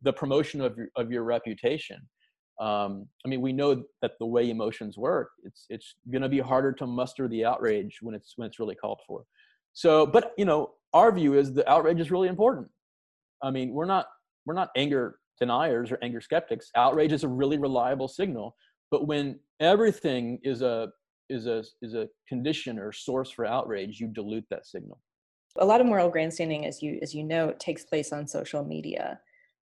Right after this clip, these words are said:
Speaker 2: Um, and it takes place in, um, something called the attention economy, right? Where it's really hard to get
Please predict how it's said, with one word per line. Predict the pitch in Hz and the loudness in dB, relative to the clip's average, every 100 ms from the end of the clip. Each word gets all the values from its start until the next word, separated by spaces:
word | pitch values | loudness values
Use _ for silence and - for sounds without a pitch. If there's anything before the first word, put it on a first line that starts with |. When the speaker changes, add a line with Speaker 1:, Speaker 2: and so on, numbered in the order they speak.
| - | -6
Speaker 2:
Um, | 160 143 143 - - _ - | -4 -4 -6 -10 -14 _ -6
and | 165 | -4
it | - | -4
takes | 202 175 - | -4 -4 -4
place | 202 165 160 160 - | 2 2 2 -4 -10
in, | 165 151 156 160 - _ _ _ | -6 -4 -6 -10 -14 _ _ _
um, | 160 160 160 175 - _ | -4 -4 -4 -6 -10 _
something | - 165 160 160 | -10 -8 -6 -4
called | 165 147 | -4 -2
the | 151 | -2
attention | 180 170 160 165 | -4 -6 -8 -8
economy, | - - - 147 147 151 | -10 -10 -10 -8 -8 -4
right? | 151 - - | -4 -4 -4
Where | 147 143 - - - | 0 0 -2 -10 -6
it's | 175 175 165 | -6 -4 -8
really | 151 180 202 | -2 0 2
hard | 165 165 175 - - | 2 2 2 0 -4
to | - 160 | -10 -2
get | 151 143 - | 2 2 0